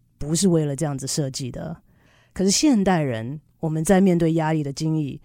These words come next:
是所谓的长期压力。这样子的压力，你想想看，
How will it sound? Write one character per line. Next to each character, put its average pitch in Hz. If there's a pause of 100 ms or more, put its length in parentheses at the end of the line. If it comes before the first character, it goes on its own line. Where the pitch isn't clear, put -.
(160)
是 190
所 151
谓 151
的 143
长 147
期 131
压 135
力。 143 (380)
这 -
样 254
子 185
的 180
压 202
力， 170 (120)
你 165
想 180
想 160
看， 165